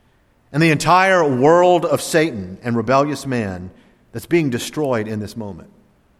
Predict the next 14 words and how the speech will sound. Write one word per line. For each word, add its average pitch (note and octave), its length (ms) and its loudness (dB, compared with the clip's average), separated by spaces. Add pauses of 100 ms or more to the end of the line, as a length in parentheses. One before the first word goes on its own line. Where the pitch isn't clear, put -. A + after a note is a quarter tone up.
(640)
The C#3 100 0
whole G3 240 4
kingdom F3+ 920 0 (1080)
is B2+ 140 -8
falling C#3 500 2
down. F#2+ 320 -10 (1000)
And D#3 120 0
that G3 180 2
false G#3+ 440 4
peace A#3+ 380 0
and D3+ 100 0
that D#3 160 0
false G3+ 300 4 (180)
prosperity F#3 720 2